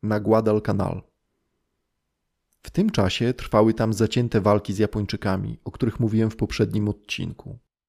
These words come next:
Mitchell dostał się tam w najgorętszym okresie. Japończycy wszelkimi sposobami próbowali wypchnąć Amerykanów z wyspy. W pewnym momencie japońskie wojska znajdowały się około pięciuset metrów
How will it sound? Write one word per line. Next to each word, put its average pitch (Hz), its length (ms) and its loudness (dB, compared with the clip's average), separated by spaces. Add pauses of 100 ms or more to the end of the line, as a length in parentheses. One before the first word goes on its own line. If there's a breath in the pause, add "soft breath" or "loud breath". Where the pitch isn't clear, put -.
(800)
Mitchell 120 460 4
dostał 113 320 2
się 113 220 -2
tam 113 240 2
w 107 100 -6
najgorętszym 110 720 2
okresie. - 600 -4 (720)
Japończycy 113 680 0
wszelkimi 123 520 0
sposobami 107 640 -2
próbowali 107 520 2
wypchnąć 101 600 0
Amerykanów 104 640 0
z 104 60 -4
wyspy. - 440 -4 (1400)
W - 140 -20
pewnym 165 360 2
momencie 104 500 2
japońskie 117 480 2
wojska 104 460 2
znajdowały 110 540 2
się 113 260 -2
około 110 340 2
pięciuset 127 560 -4
metrów 104 440 -4